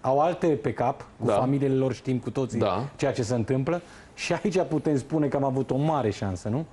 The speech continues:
Speaker 1: Meciul, același lucru cu Elveția.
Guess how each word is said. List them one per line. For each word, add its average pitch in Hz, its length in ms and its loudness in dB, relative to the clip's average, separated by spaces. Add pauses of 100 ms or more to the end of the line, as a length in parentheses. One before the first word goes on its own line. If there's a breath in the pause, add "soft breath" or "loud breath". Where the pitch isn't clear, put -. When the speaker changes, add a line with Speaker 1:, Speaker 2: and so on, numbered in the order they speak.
(420 loud breath)
Speaker 1:
Meciul, 143 580 0 (160)
același 139 540 0
lucru 143 260 0
cu 135 140 -2
Elveția. 131 600 0